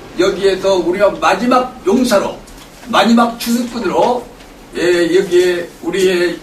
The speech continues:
사명을 다하기 위하여 우리의 모였습니다. 이십일 세기는 참으로 변화무쌍한 시대입니다. 아침이 다르면 새로운 뉴스가 쏟아집니다. 저희 계시는 최종렬 장로님이 우리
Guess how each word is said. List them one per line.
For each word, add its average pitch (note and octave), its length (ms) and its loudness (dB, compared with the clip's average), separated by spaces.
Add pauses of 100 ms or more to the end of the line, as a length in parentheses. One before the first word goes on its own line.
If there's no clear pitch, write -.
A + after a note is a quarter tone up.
(300)
사명을 A3 560 -2
다하기 F3 480 0
위하여 D#3+ 440 0 (220)
우리의 D3+ 320 -6
모였습니다. - 540 -6 (1040)
이십일 G#3+ 560 -2
세기는 G#3 580 0
참으로 G3+ 340 -6
변화무쌍한 G#3+ 1160 -2
시대입니다. F3+ 500 -2 (560)
아침이 A#3 480 0
다르면 A3+ 480 0 (220)
새로운 A#3+ 380 -2
뉴스가 G#3 340 -4
쏟아집니다. F#3+ 580 -6 (540)
저희 G3+ 280 0
계시는 G3+ 440 -2 (300)
최종렬 G#3+ 400 -4
장로님이 F3+ 640 0
우리 D#3+ 520 -2